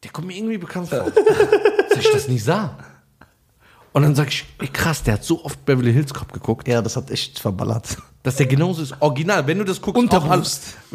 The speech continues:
Speaker 1: alle, wenn alle, alle, alle, an alle anderen,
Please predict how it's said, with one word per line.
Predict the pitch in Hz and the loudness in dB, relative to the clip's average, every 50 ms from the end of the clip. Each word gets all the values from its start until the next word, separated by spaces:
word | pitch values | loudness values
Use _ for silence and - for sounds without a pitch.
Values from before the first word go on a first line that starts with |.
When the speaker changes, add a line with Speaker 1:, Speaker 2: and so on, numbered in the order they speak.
| 147 | 0
Speaker 1:
alle, | 156 156 | 0 2
wenn | |
alle, | 190 247 277 247 214 220 202 165 | 2 4 4 4 2 2 0 2
alle, | 196 202 196 165 - | 2 0 0 2 2
alle, | 143 147 151 143 143 143 147 147 151 151 151 151 151 151 147 151 - - _ _ - - - - _ - | 4 4 6 6 6 6 6 6 6 6 6 6 4 4 2 -2 -6 -20 _ _ -20 -20 -20 -20 _ -8
an | 117 120 117 - | -6 -6 -6 0
alle | - 165 180 160 | 0 2 2 4
anderen, | 151 151 139 120 98 95 90 87 | 2 2 0 0 -2 -2 -6 -8